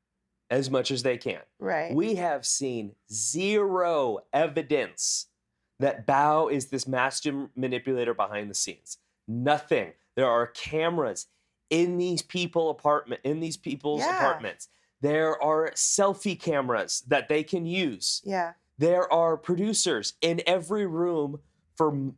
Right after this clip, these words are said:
Speaker 1: many hours during the day.
Speaker 2: Right.
Speaker 1: Ma-, if j-, what Johnny's saying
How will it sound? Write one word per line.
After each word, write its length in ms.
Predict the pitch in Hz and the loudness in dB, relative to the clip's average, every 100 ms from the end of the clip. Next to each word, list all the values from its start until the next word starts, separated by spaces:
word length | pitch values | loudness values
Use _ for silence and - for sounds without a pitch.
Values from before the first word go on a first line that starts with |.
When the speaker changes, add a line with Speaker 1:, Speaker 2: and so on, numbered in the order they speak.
| _ | _
Speaker 1:
many 380 | 135 165 202 208 | 0 2 2 2
hours 340 | 170 175 170 | 2 2 0
during 260 | - 156 151 | 0 0 0
the 100 | 147 | 0
day. 240 | 135 98 - _ 190 | 0 -2 -6 _ -8
Speaker 2:
Right. 300 | 185 175 156 | -6 -2 -2
Speaker 1:
Ma-, 120 | 165 - _ | -2 -6 _
if 320 | 180 185 175 _ _ _ _ 139 - _ | 0 0 -2 _ _ _ _ -14 -14 _
j-, 140 | - | -4
what 320 | 139 196 254 | 2 2 2
Johnny's 500 | 220 226 226 240 247 - | 0 2 2 0 0 2
saying 480 | 196 123 104 113 | 2 0 -2 -6